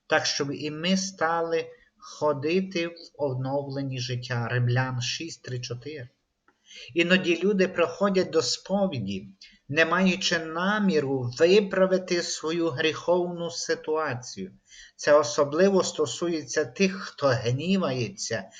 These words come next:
тих, хто живуть не у церковному шлюбі, як кажуть, на віру.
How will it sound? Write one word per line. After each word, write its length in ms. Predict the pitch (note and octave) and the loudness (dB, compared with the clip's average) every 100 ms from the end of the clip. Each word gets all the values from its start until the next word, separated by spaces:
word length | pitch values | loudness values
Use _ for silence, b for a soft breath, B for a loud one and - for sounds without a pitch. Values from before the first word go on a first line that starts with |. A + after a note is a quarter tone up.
| B B | B B
тих, 180 | - E3+ | -2 0
хто 240 | - - E3 | 0 0 2
живуть 420 | C#3 D#3 F#3 E3+ | 2 4 4 4
не 120 | E3+ | 0
у 80 | D#3+ | 0
церковному 840 | - D#3+ - E3 E3+ E3 D#3 D3 | 0 0 4 4 4 0 -4 -4
шлюбі, 680 | - - F#3+ F#3+ C3 C3 A#2 | -6 -2 2 4 4 0 0
як 180 | A#2 | -4
кажуть, 460 | - D3 C#3 C#3+ C3+ | -2 -2 -2 -4 -8
на 240 | C3+ C3+ | -10 -10
віру. 400 | D3 F3 A#2+ G2 | -10 -10 -10 -12